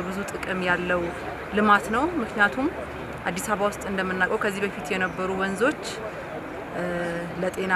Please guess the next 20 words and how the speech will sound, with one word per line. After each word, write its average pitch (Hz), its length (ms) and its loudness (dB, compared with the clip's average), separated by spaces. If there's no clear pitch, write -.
ጠንቅ 185 300 -4
የሆኑ፣ 190 320 -2
ለእይታም 190 580 -2
ሳቢ 185 360 2
ያልሆኑ፣ 208 440 0
ከፍተኛ 214 460 0
ሽታ - 300 -6
ያላቸውና 202 680 2
ነዋሪው 190 360 4
ላይ 254 120 2
ከፍተኛ 190 440 -4
ጉዳት 175 280 -2
የሚያደርሱ 170 500 -2
ነበሩ። 151 340 -4
ከዚህም 196 380 0
በዘለለ 190 500 2
ከነዚህ 185 440 -2
ወንዞች 180 400 -2
ደግሞ 175 300 -2
የሚመነጩ፣ 175 600 -2